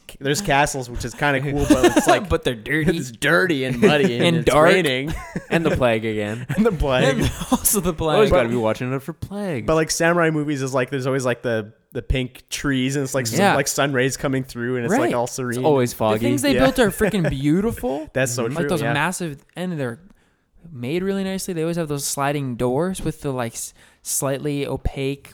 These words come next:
Speaker 2: windows.
Speaker 1: Yes.
Speaker 3: Mm-hmm.
Speaker 2: You know, like, you know what I mean? Those, like, semi see-through
Speaker 1: Mm.
Speaker 2: windows. Windows? <laughs> Windows? That's the time era that I'm
Speaker 1: That would
Speaker 2: thinking
Speaker 1: be
Speaker 2: would be
Speaker 1: cool.
Speaker 2: nice because it's beautiful. And
Speaker 1: Yeah.
Speaker 2: I just think about the burden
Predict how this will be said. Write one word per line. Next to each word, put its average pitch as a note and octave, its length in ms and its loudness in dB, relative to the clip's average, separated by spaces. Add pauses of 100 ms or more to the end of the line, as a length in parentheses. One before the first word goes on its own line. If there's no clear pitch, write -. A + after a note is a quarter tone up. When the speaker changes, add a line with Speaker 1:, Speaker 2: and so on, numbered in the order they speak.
Speaker 2:
windows. D#3 680 -4 (1160)
Speaker 1:
Yes. A#2 520 -8
Speaker 3:
Mm-hmm. A#2 240 -10
Speaker 2:
You C#3+ 80 -6
know, F3 160 -4
like, G3 280 -8
you C#3 60 -12
know C#3 80 -6
what C#3+ 80 -6
I D3 40 -6
mean? F#3 240 -8 (200)
Those, C#3 120 -14
like, A#2+ 160 -12
semi A#2+ 360 -6
see-through A#2+ 420 -6
Speaker 1:
Mm. - 20 -4
Speaker 2:
windows. B2+ 580 -10 (580)
Windows? C#3+ 560 -8 (140)
<laughs> - 160 -20
Windows? D#3+ 520 -8 (540)
That's F#3+ 280 0
the G#3+ 100 -4
time G3+ 320 -2
era G3 120 4
that C#3 120 2
I'm C3 120 0
Speaker 1:
That C#3 120 -4
would - 60 -6
Speaker 2:
thinking C#3 140 -4
Speaker 1:
be C#3+ 60 0
Speaker 2:
would C#3 120 0
be D3+ 80 2
Speaker 1:
cool. D3+ 80 2
Speaker 2:
nice F3+ 280 0
because E3+ 300 0
it's E3 240 -2
beautiful. C#3 920 -2
And F#3 140 0
Speaker 1:
Yeah. G3 120 -2 (680)
Speaker 2:
I E3 100 -2
just F3 320 -4
think G3 200 -6
about F3 320 -4
the D#3+ 80 -2
burden F3+ 760 0